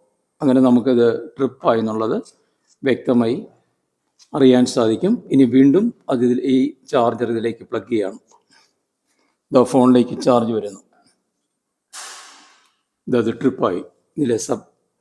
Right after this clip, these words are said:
ഇൻഡിക്കേറ്റർ ഓഫ് ആയിട്ടുണ്ട്. അപ്പോൾ മനസ്സിലാക്കേണ്ടത് ഇത് പ്ലഗ് ചെയ്ത ഉടനെ ഇത് ട്രിപ്പാകുന്നില്ല. ഏകദേശം മൂന്നോ നാലോ സെക്കൻഡിന് ശേഷം മാത്രമാണ് ഈ ആർ സി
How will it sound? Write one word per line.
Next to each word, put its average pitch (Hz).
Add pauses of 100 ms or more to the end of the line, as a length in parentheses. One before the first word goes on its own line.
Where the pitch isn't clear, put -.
(140)
ഇൻഡിക്കേറ്റർ 127
ഓഫ് 113
ആയിട്ടുണ്ട്. 107 (1200)
അപ്പോൾ 139
മനസ്സിലാക്കേണ്ടത് 151 (120)
ഇത് 143 (180)
പ്ലഗ് 147
ചെയ്ത 143
ഉടനെ 139
ഇത് 120
ട്രിപ്പാകുന്നില്ല. 117
ഏകദേശം 139 (840)
മൂന്നോ 151 (100)
നാലോ 143 (100)
സെക്കൻഡിന് 143
ശേഷം 131 (100)
മാത്രമാണ് 120 (260)
ഈ 123
ആർ 117
സി 123